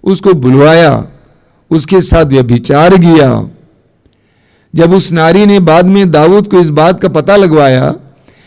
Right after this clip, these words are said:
कि मेरे गर्भ में आपका बच्चा पल रहा है, उसको छिपाने के लिए दाऊद ने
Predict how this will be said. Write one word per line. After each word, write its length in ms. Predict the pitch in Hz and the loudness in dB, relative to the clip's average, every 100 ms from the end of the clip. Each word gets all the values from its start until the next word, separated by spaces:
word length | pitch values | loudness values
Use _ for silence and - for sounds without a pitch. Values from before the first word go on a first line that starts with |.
| _ | _
कि 120 | 175 160 | -4 -2
मेरे 520 | 147 147 160 175 202 | 0 0 2 2 2
गर्भ 340 | 160 170 180 | 2 0 2
में 200 | 190 196 | 0 0
आपका 300 | 165 - 196 | 0 -2 -2
बच्चा 380 | 156 147 - 190 | -2 -4 -2 -2
पल 240 | 185 190 | 0 0
रहा 340 | 196 156 127 127 | 2 2 0 0
है, 520 | 110 113 104 - _ _ - | -2 -2 -6 -14 _ _ -4
उसको 340 | 165 139 190 | -4 0 -2
छिपाने 600 | - 160 - 151 165 196 | -2 -6 -2 -2 0 0
के 140 | 175 190 | 0 2
लिए 140 | 185 | 2
दाऊद 440 | 160 151 175 190 | 2 0 2 0
ने 320 | 180 175 160 | 0 -2 -4